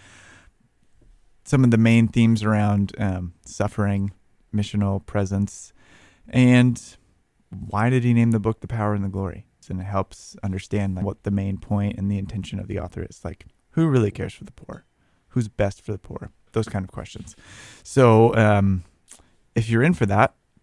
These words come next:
that's gonna be this Saturday night. If you are interested broadly in just jumping in with Liminal,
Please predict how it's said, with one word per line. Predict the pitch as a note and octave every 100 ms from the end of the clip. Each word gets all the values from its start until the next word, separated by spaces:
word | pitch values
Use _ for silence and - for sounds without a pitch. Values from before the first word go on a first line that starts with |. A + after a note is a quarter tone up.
| _
that's | A2 -
gonna | A2+
be | G#2
this | G2+
Saturday | - G2+ G2 G2
night. | G#2+ C3 - _ _ _ _ _ _ _ _ _ _ _
If | - C3+ -
you | C3 B2 A#2+ A#2
are | A2 A2
interested | - D#3+ C#4 - C3+ G#2 - -
broadly | A2+ C3+ C3+ G#2+ G#2
in | - G2+ G2+
just | G#2 G#2+ - _ _ _ _ _ _
jumping | - A#2+ A#2 A2
in | A#2+ B2
with | G2+
Liminal, | G#2 G#2+ G#2+ C3